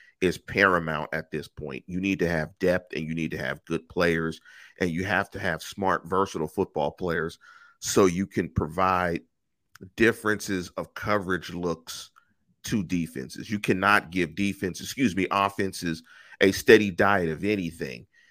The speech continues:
uh, in the current N F L. The more flexible players that you have to do different things, the better off you are.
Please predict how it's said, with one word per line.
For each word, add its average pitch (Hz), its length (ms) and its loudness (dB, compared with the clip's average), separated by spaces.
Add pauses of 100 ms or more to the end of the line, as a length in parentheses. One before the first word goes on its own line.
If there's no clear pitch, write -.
uh, - 160 -2
in 87 100 0
the 82 80 -2
current 85 360 0
N 85 100 -4
F 80 180 -6
L. 82 160 0
The 80 120 -4
more 98 240 2
flexible 90 480 -6
players 85 420 2
that 69 220 -6
you 71 100 -12
have 90 460 -2 (440)
to 92 100 -6
do 101 300 0
different 85 440 -2
things, 90 300 -4
the - 80 -6
better 85 380 0
off 80 260 -2
you 62 200 -12
are. 53 300 -12